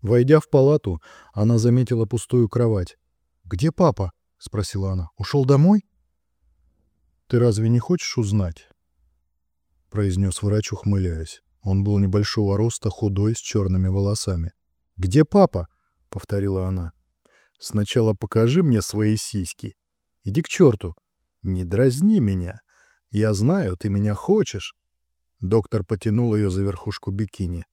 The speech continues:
Знала же, что нужно одеться до приезда сюда. Врач сорвал бикини, и она скрестила руки на груди.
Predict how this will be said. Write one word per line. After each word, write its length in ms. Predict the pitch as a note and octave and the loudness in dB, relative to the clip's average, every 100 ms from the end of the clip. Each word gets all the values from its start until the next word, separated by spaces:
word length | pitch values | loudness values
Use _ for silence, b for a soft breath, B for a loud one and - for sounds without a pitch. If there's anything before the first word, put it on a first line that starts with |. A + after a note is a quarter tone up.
| _ _ _ A2 | _ _ _ -8
Знала 480 | F#2+ C#3 B2+ G#2 | 0 2 4 2
же, 120 | G2 G#2 | 0 -4
что 220 | - A#2 | 0 2
нужно 320 | A2+ F#2+ A2 | 2 2 2
одеться 380 | B2 A2+ - G2+ | 2 0 -2 -4
до 120 | F#2+ | -2
приезда 420 | A2 A2 G2+ F#2+ | 0 0 0 -2
сюда. 380 | - G#2+ G#2 F2 _ _ _ _ _ _ | -4 -4 -4 -4 _ _ _ _ _ _
Врач 460 | F#2+ F2 A#2 A#2 - | -8 -2 0 0 -4
сорвал 460 | - A#2+ A#2+ A2 | -2 0 2 0
бикини, 600 | G2+ G#2+ G2+ B2+ B2+ B2+ - _ _ | 0 -2 -2 2 2 0 -4 _ _
и 80 | G2 | -4
она 280 | G#2 G2 G2+ | 0 0 -2
скрестила 640 | - G#2+ G2 - A2 G2 | -4 -8 -8 -6 -4 -2
руки 220 | G2+ F#2 G2 | -2 -2 -2
на 140 | F#2+ | -2
груди. 440 | F2+ G2 F2+ F2 | 0 -2 -2 -4